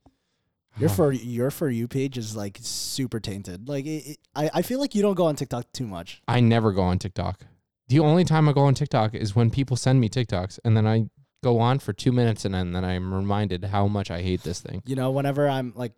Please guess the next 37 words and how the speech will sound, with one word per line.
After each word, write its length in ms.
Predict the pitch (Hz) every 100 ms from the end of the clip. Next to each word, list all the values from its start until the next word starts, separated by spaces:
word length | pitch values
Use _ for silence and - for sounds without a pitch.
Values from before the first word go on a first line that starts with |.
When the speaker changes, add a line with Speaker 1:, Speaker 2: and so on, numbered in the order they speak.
| -
Speaker 1:
s-, 80 | -
whenever 280 | 110 107 113
I'm 140 | 120 107
super, 680 | - - - 131 127 117 104
super 360 | - 117 107
bored, 360 | 98 92 90 90
like, 200 | 120 117
like, 200 | 110 127 104 _
I've 220 | - 135 127
exhausted 540 | 127 120 117 123 117 - -
every 260 | 135 127
single 260 | 131 135 117
social 300 | 120 117 113
media, 440 | 104 107 120 135 - _ _ _ - _ _ _
then 240 | 117 120 -
I 80 | 101
go 120 | 92
on 80 | 90
TikTok. 320 | 80 - 76 - _ _ _ _
Speaker 2:
I 140 | 135 131
see. 320 | - 156 147 - _
I 160 | - 127
don't 280 | 151 170 143 _
exhaust 540 | 113 - 110 101 104 -
any 200 | 107 104
social 320 | - 104 95
media. 400 | - - 107 127 _
I 140 | 123 131
never, 440 | 127 131 147 - - - _
the 100 | 151
moment 440 | 147 147 180 208 170
Speaker 1:
You're 120 | 185
Speaker 2:
I 40 |
Speaker 1:
barely 300 | 139 151 151
on 120 | 143 131
your 100 | 123
phone. 320 | 120 113